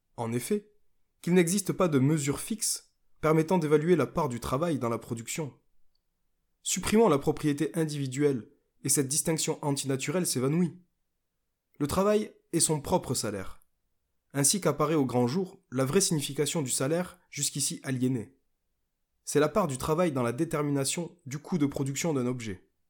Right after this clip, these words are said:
Nous l'avons vu, tant que subsiste la propriété privée, tout se ramène en fin de compte à la concurrence.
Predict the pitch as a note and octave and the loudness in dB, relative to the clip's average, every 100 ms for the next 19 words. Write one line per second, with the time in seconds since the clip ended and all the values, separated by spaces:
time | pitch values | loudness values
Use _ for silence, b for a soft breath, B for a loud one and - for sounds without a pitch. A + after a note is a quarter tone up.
0 | _ _ _ _ _ _ _ _ _ _ | _ _ _ _ _ _ _ _ _ _
1 | _ _ - D3 D#3 C3+ C3 F3 G#3 - | _ _ 2 4 6 4 2 0 -4 -12
2 | _ _ _ _ G#3+ G#3 E3+ F3+ D#3 F#3 | _ _ _ _ 0 2 2 2 -2 -2
3 | - B2+ - C#3+ D3 B2+ A#2 - A#2+ D3+ | -2 -2 -2 -4 -4 -4 -4 -4 -4 -4
4 | F#3 - _ _ _ _ - A3+ - D#3+ | -6 -16 _ _ _ _ -2 2 2 4
5 | E3 F#3 D#3+ C#3 C3 E3 C3+ C3+ F3+ F3+ | 2 2 0 -4 0 0 0 0 -2 -4
6 | - _ _ C#3 B2+ C3 B2+ D#3 B2+ G#2+ | -10 _ _ -4 -2 -2 -4 -4 -4 -6
7 | - - | -12 -16